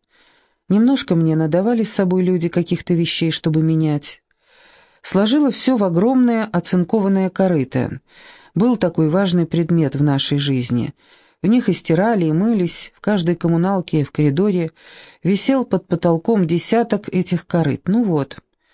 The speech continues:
можно было с ним и путешествовать.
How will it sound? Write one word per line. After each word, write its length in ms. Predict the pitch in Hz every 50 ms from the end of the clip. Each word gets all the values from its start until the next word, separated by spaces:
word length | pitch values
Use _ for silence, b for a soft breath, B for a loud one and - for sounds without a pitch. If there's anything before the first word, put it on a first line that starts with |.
| b b b b b b b b b b b b
можно 280 | 190 240 240 220 196
было 220 | 175 175 196 190 180
с 140 | - -
ним 200 | 180 175 175 175
и 40 | 170
путешествовать. 1080 | - 175 170 - 180 156 - - 143 131 123 - - - 123 120 113 - - - -